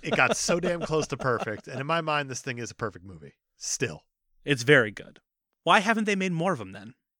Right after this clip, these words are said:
Speaker 1: They almost did.
Speaker 2: <laughs>
Speaker 1: Warren Beatty still owns the rights to Dick Tracy.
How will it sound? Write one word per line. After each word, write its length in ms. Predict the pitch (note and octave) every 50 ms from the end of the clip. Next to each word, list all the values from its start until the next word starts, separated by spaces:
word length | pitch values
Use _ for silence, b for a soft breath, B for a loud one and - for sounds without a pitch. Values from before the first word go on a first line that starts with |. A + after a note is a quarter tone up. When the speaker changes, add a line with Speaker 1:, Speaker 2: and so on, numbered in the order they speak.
| _ _ _
Speaker 1:
They 180 | - E3 D#3 D#3+
almost 460 | C3+ D#3+ A3+ D#4+ F4+ F4+ E4 - -
did. 320 | D#3 F3 G#3+ D4 D4+ - - F3+ E3+ - - D3+ - -
Speaker 2:
<laughs> 360 | D#3+ C#3+ - - F3+ E3 -
Speaker 1:
Warren 260 | D3 F3 A#3+ C4 A#3+
Beatty 240 | G3 A3 B3 A#3+ F#3
still 220 | - - G#3 G3
owns 160 | G3+ G3+ F3
the 80 | - F3
rights 220 | E3+ E3+ E3 -
to 40 | -
Dick 140 | C#3+ C#3+ -
Tracy. 340 | - B2 - - - -